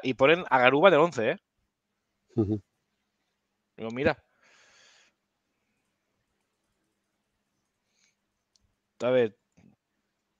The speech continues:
Speaker 1: me sale aquí alarmita. Bognarowski, a ver, ti, ti, ti, es que internet me está yendo un poco.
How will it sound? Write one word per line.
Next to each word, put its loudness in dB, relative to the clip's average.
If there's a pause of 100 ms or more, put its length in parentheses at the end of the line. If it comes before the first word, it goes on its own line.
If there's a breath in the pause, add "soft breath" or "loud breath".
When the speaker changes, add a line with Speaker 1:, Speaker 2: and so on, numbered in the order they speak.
(120)
Speaker 1:
me -16
sale -2
aquí -4
alarmita. -4 (600 soft breath)
Bognarowski, 2
a -8
ver, 2
ti, -12
ti, -12
ti, -10
es -16
que -16
internet -8
me -10
está -10
yendo -4
un -10
poco. -2